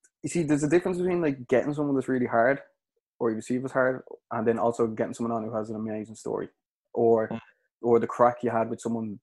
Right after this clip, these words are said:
Speaker 1: that was just brilliant. Like, I mean, for
Speaker 2: Mm.
Speaker 1: instance, like, the crack we had with Dylan Moore, like, I felt like we knew him for years. Like, the story that Owen Roddy told us, all the background stuff about the Conor McGregor stuff, the rise, was unbelievable. You know what I mean? Um, like, like, even the one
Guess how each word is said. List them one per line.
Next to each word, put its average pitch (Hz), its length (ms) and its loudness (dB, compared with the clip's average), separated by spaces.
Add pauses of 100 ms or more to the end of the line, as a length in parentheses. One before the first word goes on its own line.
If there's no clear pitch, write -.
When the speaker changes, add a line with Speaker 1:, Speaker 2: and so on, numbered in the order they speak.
Speaker 1:
that 110 180 2 (140)
was 113 280 -8
just - 280 -8
brilliant. 110 300 -4
Like, 98 180 -6
I 104 40 -2
mean, 107 180 -6
for 117 140 -2 (100)
Speaker 2:
Mm. 110 80 -2
Speaker 1:
instance, 104 100 -12
like, 101 160 -6 (100)
the - 80 -16
crack 120 220 4
we 127 80 2
had 117 140 2
with 117 100 -8
Dylan 110 200 -2
Moore, 110 380 -4
like, 95 160 -6
I - 60 -8
felt 107 160 -2
like 101 140 -6
we 110 80 -4
knew 107 180 -6
him 104 60 -10
for 101 120 -10
years. 101 420 -2 (500)
Like, 104 160 -4
the 120 80 0
story 123 420 4
that 110 100 2
Owen 110 220 -2
Roddy 110 220 2
told 113 220 0
us, - 180 -12
all 113 200 2
the 113 60 2
background 110 320 -2
stuff - 220 -8
about 107 120 -4
the 113 60 -8
Conor 113 300 -4
McGregor 110 280 -4
stuff, 107 280 -8
the 110 80 -6
rise, 110 520 -2 (500)
was 104 140 -6
unbelievable. 110 680 -2 (200)
You 110 120 -8
know 110 100 -6
what 110 40 -6
I - 40 -4
mean? 110 240 -8
Um, 101 380 -8
like, 107 180 -6 (1900)
like, 107 200 -8
even 117 280 -2
the 123 60 0
one 117 120 0